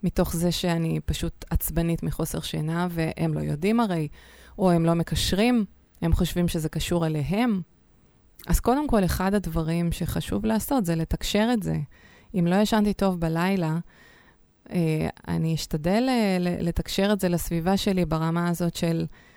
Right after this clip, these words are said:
"אני, אני לא ישנתי היום טוב בלילה, אני קצת יותר עצבנית, בואו ככה תתחשבו או תבינו, זה לא קשור אליכם." ודבר נוסף שהוא בעיניי ממש גורלי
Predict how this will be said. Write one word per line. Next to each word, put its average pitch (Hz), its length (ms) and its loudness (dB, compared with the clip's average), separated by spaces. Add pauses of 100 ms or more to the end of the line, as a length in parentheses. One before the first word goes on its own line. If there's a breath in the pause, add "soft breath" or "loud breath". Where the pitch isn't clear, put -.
(480 soft breath)
"אני, 170 300 0
אני 160 240 0
לא 160 120 0
ישנתי 196 360 2
היום 175 140 2
טוב 175 200 0
בלילה, 190 580 2
אני 170 200 -2
קצת 196 240 -2
יותר 196 240 0
עצבנית, 180 580 0
בואו 185 440 4
ככה 170 600 -2
תתחשבו 214 760 2
או 180 60 2
תבינו, 214 680 2
זה 170 120 0
לא 165 100 -2
קשור 175 340 -2
אליכם." 170 420 -4 (2000 loud breath)
ודבר 185 340 6
נוסף 240 420 2
שהוא 180 460 2
בעיניי 165 360 2
ממש 165 360 0
גורלי 165 520 0